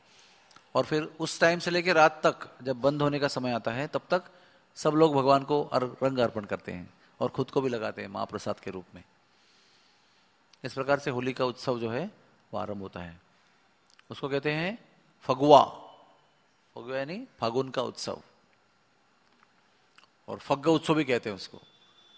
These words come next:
फगुआ भी कहते हैं। और इस फगुआ के दिन, फगुआ के उत्सव में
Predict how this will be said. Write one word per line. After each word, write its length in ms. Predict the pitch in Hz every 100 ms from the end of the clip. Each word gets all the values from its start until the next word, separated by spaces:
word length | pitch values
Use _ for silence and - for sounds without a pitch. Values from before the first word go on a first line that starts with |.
| _ _ _
फगुआ 380 | - 117 131 143
भी 120 | 143
कहते 260 | 131 113 104
हैं। 160 | 90 - _ - _ - _ _ _ _ _ _ _ - 127
और 100 | 123
इस 100 | -
फगुआ 320 | 120 131 139
के 120 | 143
दिन, 320 | 143 151 175 - -
फगुआ 260 | 117 113 131
के 100 | 131
उत्सव 320 | 135 - 143
में 240 | 139 160